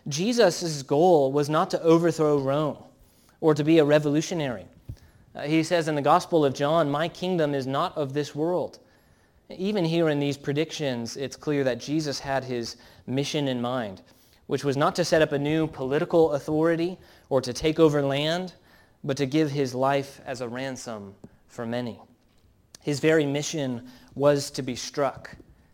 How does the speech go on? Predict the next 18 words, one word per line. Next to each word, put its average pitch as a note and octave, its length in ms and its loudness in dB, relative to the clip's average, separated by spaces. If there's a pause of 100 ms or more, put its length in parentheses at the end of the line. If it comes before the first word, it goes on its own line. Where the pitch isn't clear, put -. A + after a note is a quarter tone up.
(140)
instead C3 500 -4
of A#2+ 180 -8
the A#2 60 -10
sheep - 380 -10 (580)
in C3+ 140 -4
order B2+ 200 -2
to A#2 100 -6
save B2+ 320 -2
them. F#2 180 -12 (920)
Uh, D3+ 80 -6
dear C#3+ 140 0
friends, C#3 260 -4
the B2 80 -4
message D3 420 -4
of C3 140 0
the B2+ 100 -4
New C#3+ 220 0
Testament C#3+ 580 -6